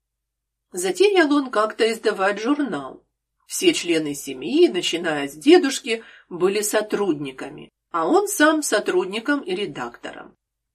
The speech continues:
Журнал издавался несколько лет и хранился в семье.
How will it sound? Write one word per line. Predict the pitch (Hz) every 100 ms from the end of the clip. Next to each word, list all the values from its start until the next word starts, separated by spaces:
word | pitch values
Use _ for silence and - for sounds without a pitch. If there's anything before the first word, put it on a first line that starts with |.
| -
Журнал | 208 214 294 415 381
издавался | 294 247 262 226 240 240 220
несколько | 196 202 - 269 285
лет | 311 190 175 175 _ _ _
и | 180 170
хранился | 233 277 262 156 139 -
в | 143
семье. | - 185 180 131 104